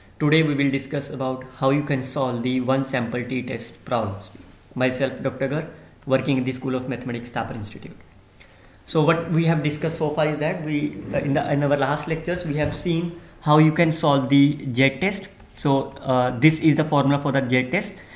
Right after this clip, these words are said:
and provided that n is, must be a greater than of the thirty, or you can say this is a large sample. But what will happen if your sample size is my small? Then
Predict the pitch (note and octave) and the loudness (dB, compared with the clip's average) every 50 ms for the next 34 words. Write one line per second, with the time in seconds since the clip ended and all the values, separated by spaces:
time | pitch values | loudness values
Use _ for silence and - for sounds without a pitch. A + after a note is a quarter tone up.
0 | - - - - D3+ D3 C#3 D3 - - D#3+ C#3+ C#3+ C#3 C#3+ C#3+ E3+ E3+ D#3+ D#3+ | -20 -6 0 2 4 4 4 2 0 0 2 4 6 6 6 6 4 2 4 2
1 | F3 F#3 - - - - - - D#3 D#3+ E3 F3 F3 - - D#3+ D#3+ C#3+ D3+ D3 | 2 2 0 -2 -8 -6 2 4 6 6 6 6 2 -2 -2 0 0 2 4 4
2 | C#3 C3+ - - D3 D3 D3 B2+ C3+ B2+ B2+ A#2+ B2 B2+ A#2+ A#2 G#2+ B2+ A2+ - | 2 2 0 0 2 2 2 4 4 4 4 4 4 2 2 0 -2 -4 -4 -2
3 | - B2 A#2 A2 A#2 B2 B2 B2+ C3 B2+ D3+ C#3+ C3+ - D3+ D3 B2+ C3 B2+ C#3 | -2 -2 -2 -2 -2 -2 0 0 0 0 0 -2 0 0 -2 -2 -2 -2 -2 0
4 | C#3 C3+ B2+ A#2+ A#2 A#2 - - C3 A#2 G#2+ G#2+ - - - - - - - - | 0 2 2 2 2 0 -2 -4 -4 -4 -4 -4 -8 -10 -16 -18 -20 -20 -20 -20
5 | - - - D3+ D3+ C#3 C#3+ E3 D#3+ E3 G3 G3 F#3 F#3 F#3 E3 - D3 C#3+ D#3 | -20 -4 0 2 2 4 4 4 4 4 4 4 4 6 4 4 4 4 2 2
6 | E3+ - D#3+ D#3 - - E3+ D#3+ D#3+ D#3 D#3 - D3 C#3 C3 B2+ D#3 D#3 D#3 D#3 | 2 0 -2 -4 -2 0 2 2 2 2 2 2 2 2 2 2 2 0 0 0
7 | - D3 C3+ C#3 C#3+ C#3 - - - D3 C3+ - C#3+ B2+ A#2+ A#2 A#2 - D#3 C#3+ | 0 2 2 2 2 0 -2 -2 0 0 2 2 2 0 0 -2 -2 -2 0 0
8 | C3 B2 A2 G#2 G#2 - - - - - - - - C3+ C#3 E3+ E3 B2+ A#2+ C#3 | 2 2 0 -2 -6 -10 -16 -20 -20 -20 -20 -12 -2 2 4 4 4 4 2 0
9 | F#3 - - | -2 -4 -8